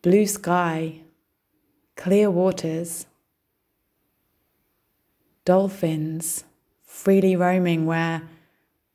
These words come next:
perhaps they haven't felt safe to roam for a long, long time.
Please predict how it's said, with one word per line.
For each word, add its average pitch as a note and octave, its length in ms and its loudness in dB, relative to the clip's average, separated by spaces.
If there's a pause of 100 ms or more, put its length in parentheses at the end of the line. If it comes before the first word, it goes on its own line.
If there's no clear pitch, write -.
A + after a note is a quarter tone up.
(220)
perhaps F3+ 280 0
they - 100 2
haven't F3+ 280 2
felt F3+ 220 0
safe F#3+ 400 0
to F#3 120 -2
roam F3+ 320 2
for E3+ 460 0 (1000)
a G3 100 2
long, G3 280 4
long G3 180 4
time. F3+ 560 -4